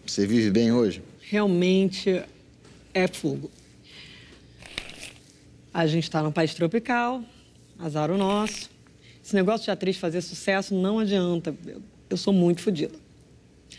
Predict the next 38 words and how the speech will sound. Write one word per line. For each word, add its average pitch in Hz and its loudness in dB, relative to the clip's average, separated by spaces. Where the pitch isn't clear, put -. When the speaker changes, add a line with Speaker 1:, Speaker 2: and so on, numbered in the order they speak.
Speaker 2:
Eu 392 0
não 254 -14
sei 247 2
pedir, 240 0
eu 160 -8
não 156 -2
sei 165 0
ganhar 165 2
dinheiro. 175 0
Eu 185 0
não, 220 2
eu 302 -2
não 285 0
nasci 285 2
pra 196 4
isso. 202 -2
Tem, 180 -4
tem 233 0
gente 226 4
que - -2
nasce 294 -2
e - -10
sabe. 196 -2
Eu 196 -2
não 269 2
sei 214 2
fazer 160 -2
um 151 -2
contrato. 147 -6
É, 156 0
por 190 4
exemplo, 175 0
eu 196 4
agora 214 0
queria 233 0
vir 220 -4
pro 247 -2
Rio. 156 2